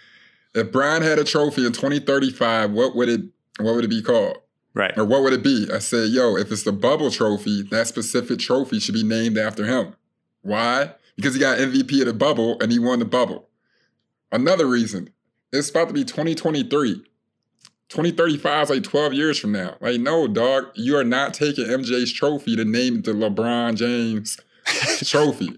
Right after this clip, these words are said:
Speaker 1: Like, <laughs> you know what I'm saying? And then from there, you, you start. And after that, I remember, I don't know, I just don't wanna this year leave with, like, not addressing, like, some of y'all LeBron James gang.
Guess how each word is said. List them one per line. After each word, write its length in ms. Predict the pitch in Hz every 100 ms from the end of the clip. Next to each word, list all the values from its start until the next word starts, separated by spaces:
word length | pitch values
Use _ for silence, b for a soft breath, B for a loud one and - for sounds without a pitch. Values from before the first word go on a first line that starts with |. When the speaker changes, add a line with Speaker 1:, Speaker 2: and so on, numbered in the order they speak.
| -
Speaker 1:
Like, 120 | 107
<laughs> 220 | 117 -
you 180 | 165 165
know 120 | 165 165
what 100 | 175
I'm 80 | 160
saying? 380 | - 170 175 - B B B B -
And 120 | 123
then 120 | 143
from 200 | 143 127
there, 260 | 135 175 160
you, 100 | 135 127
you 140 | 127
start. 440 | - 147 147 135 - _ B B B B B -
And 100 | 131
after 260 | 156 151 147
that, 160 | 151
I 80 | 139
remember, 640 | 135 131 143 143 131 120 - _ _ _ _ _ _ _ _ _ - - _ _ -
I 40 | 302
don't 140 | 262
know, 60 | 226
I 100 | 302
just 160 | -
don't 140 | 240 220
wanna 240 | 196 185
this 240 | 185 180 180
year 140 | 156
leave 560 | 143 165 156 139 127 - -
with, 180 | 131 113
like, 240 | 123 117
not 340 | 120 139 143 123
addressing, 500 | 110 131 131 139 123
like, 220 | 117 98
some 240 | - 165
of 60 | 170
y'all 220 | 175 170
LeBron 540 | 135 113 127 143 147
James 380 | 123 135 147 147
gang. 480 | 120 131 147 170